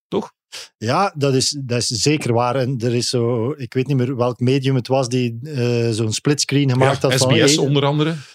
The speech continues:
Speaker 2: van één, eh, bocht in het bijzonder, waar dan, eh, waar dat je aan de ene zijde Vingegaard ziet doorgaan, aan de andere kant Pogacar. En dat is onmiskenbaar. Daar laat hij seconden liggen.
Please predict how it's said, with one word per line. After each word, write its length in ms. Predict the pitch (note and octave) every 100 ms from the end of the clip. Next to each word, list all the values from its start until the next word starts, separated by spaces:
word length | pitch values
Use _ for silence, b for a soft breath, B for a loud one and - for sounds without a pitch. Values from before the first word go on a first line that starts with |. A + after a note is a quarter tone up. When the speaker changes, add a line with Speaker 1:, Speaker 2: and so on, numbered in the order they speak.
| _
Speaker 2:
van 200 | - C3
één, 300 | F3 D3 D#3+
eh, 460 | D3 C#3+ C3 B2 B2
bocht 280 | G#2 D#3 -
in 60 | D#3
het 120 | B2+
bijzonder, 460 | A#2+ G#2+ E3 D#3+ C#3
waar 160 | C3
dan, 360 | B2+ B2+ C3 C3+ _
eh, 360 | F3 D3 B2
waar 200 | A#2+ B2
dat 160 | A2+ A#2+
je 80 | B2
aan 160 | C#3
de 80 | B2+
ene 200 | D3+ C#3
zijde 400 | A#2+ C3 B2+ B2
Vingegaard 400 | G2 D3+ C#3 C#3+
ziet 100 | C3+
doorgaan, 260 | B2+ C3+ B2+
aan 100 | B2
de 60 | C3+
andere 240 | C#3+ C3
kant 200 | A#2 A2+
Pogacar. 400 | - D3 C3+ C#3+
En 140 | C#3 A2+
dat 120 | G#2+
is 100 | -
onmiskenbaar. 1000 | - D3 A2+ - C#3 C3+ B2+ - - - _
Daar 160 | B2
laat 240 | B2 B2+ -
hij 200 | C3 C#3
seconden 460 | - A2+ C3 A#2+
liggen. 280 | A2 B2 F#2+